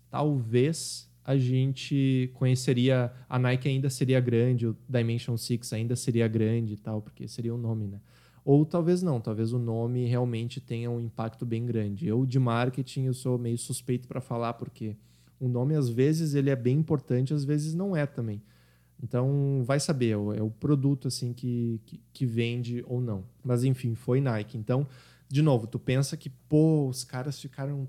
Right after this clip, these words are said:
três anos pensando qual nome dá pra, pro tênis e depois pra empresa. Pô, certo que eles contrataram quinhentas pessoas pra pensar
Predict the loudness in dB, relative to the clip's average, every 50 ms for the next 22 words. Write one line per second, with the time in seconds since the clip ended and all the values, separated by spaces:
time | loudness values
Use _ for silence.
0 | -8 -4 0 2 4 4 4 4 2 0 0 0 0 0 0 -2 -4 -6 -6 -6
1 | -6 -4 -6 -6 -4 -2 0 0 0 0 -2 -4 -8 -16 -20 -20 _ _ 0 0
2 | 2 2 2 2 2 0 0 0 0 0 -2 -2 -2 -2 -2 -2 -4 -4 -6 -6
3 | -6 -6 -6 -6 -8 -10 -10 -8 -2 0 0 2 2 0 -2 -4 -4 -4 -4 -6
4 | -6 -4 -4 -6 -6 -6 -6 -4 -4 -4 -4 -4 -6 -4 -2 -2 -2 -2 -2 -4
5 | -6 -10 -12 -16 -20 -20 -20 _ _ _ -4 -4 -4 -4 -6 -4 0 0 0 0
6 | 0 -2 -4 -4 -4 -4 -4 -6 -4 -4 -4 -2 -2 -2 0 -2 -2 -4 -4 -4
7 | -2 0 2 2 4 2 2 0 -2 -6 -8 -4 -4 -4 -4 -4 -4 -4 -2 -2
8 | -2 -4 -6 -8 -8 -4 -2 -2 0 0 -2 -4 -6 -8 -8 -6 -6 -4 -4 -4
9 | -6 -6